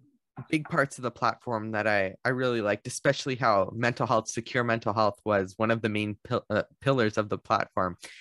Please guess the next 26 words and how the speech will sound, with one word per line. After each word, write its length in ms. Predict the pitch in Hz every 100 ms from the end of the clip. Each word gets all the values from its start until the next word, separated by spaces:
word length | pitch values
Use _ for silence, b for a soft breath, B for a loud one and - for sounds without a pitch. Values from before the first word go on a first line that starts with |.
| B B -
It 80 |
was 360 | 143 135 117 - 117
great, 380 | 123 117 -
a 20 | 123
great 320 | - 117 -
first 240 | 120 113
step. 300 | - 104 113 - _ - -
Um, 440 | 104 92 90 90 -
well, 320 | 110 90 90 - -
not 260 | 113 110 107
just 200 | 110 -
first 220 | 123 -
step, 200 | 98 -
but 80 | 104
a 60 |
great 260 | 104 107 -
step 260 | - 104
for 60 | -
the 80 | 110
party 300 | - 101 98
to 60 |
have 200 | 101 101
that 140 | 98 98
in 120 | 101
there. 140 | 107
And, 120 | 98